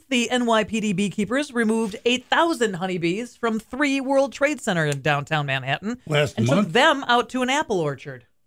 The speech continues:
Speaker 1: Yep. So they get, routinely get calls for
Speaker 2: Last month, three. So if you had
Speaker 1: Thousands
Speaker 2: three
Speaker 1: and
Speaker 2: a month,
Speaker 1: thousands.
Speaker 2: that's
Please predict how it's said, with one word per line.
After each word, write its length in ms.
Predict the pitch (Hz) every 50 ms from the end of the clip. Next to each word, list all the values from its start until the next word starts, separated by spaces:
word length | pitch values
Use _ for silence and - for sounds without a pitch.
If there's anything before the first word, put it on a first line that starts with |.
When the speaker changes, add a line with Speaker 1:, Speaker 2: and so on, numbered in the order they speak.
| _ _ -
Speaker 1:
Yep. 260 | - 320 359 349 _ _ _ _ _ _ _ _ _ _ _ _
So 100 | - 220
they 120 | 320 330
get, 180 | 330 302 247 240
routinely 500 | 262 269 269 - - 311 311 302 294 269
get 180 | 262 247 - -
calls 420 | - 247 254 247 208 165 156 147 -
for 400 | - 175 165 165 165 160 151 - _ _ _ _ _ _ _ _ _ _ _ _ _ _ _ _ _ _ _ _
Speaker 2:
Last 360 | - 143 147 151 131 - -
month, 320 | 113 107 110 117 110 - - _
three. 440 | - 123 127 120 104 104 113 117
So 160 | - - - 117
if 80 | 107 -
you 60 | 202
had 100 | 226 240
Speaker 1:
Thousands 240 | 240 208 185 190 156
Speaker 2:
three 200 | 156 160 156 131
Speaker 1:
and 80 | 147
Speaker 2:
a 100 | - 107
month, 240 | 107 113 127 127 127
Speaker 1:
thousands. 60 | 117
Speaker 2:
that's 440 | 117 101 110 - - - - -